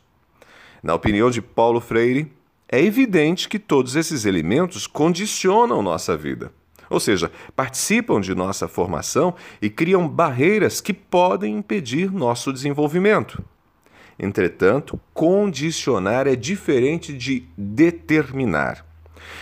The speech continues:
Não significa que eu, se eu nasci num certo ambiente, eu serei exatamente igual às pessoas que ali estão.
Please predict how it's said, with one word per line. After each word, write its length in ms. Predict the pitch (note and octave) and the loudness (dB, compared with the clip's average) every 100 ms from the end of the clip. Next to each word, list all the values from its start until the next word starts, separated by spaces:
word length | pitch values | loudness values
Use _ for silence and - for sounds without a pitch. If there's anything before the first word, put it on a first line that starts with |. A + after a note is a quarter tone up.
| - | -4
Não 280 | A#2+ F3 B3 | 2 4 4
significa 640 | B3 G3 C#3+ A#2+ F#3+ F3+ | 2 0 2 2 -2 -4
que 100 | D3+ | 0
eu, 80 | D3+ | 0
se 200 | B2+ - | 0 2
eu 80 | E3 | 2
nasci 480 | D3+ A2+ - - F3 | 2 0 -2 -2 0
num 160 | C3 | 0
certo 380 | A2 - A#2+ G#2+ | -2 0 0 0
ambiente, 500 | F#2+ D2+ F2+ D3 E3+ | -2 0 2 0 0
eu 60 | E3+ | -2
serei 520 | - D3 D#3 F#3 - | 2 2 2 0 -2
exatamente 1000 | G3+ A3+ E3+ C#3+ C#3+ B2 G#2 C#3+ F#3 - | -2 -2 0 0 0 0 2 2 0 -2
igual 380 | A#2+ F2 G#2+ C#3+ | -4 2 2 4
às 100 | E3+ | 0
pessoas 380 | - C3 C3 C3+ | -4 -6 -4 -2
que 100 | - | 0
ali 180 | A2 A#2+ | 2 2
estão. 420 | B2+ - G3+ | 0 2 2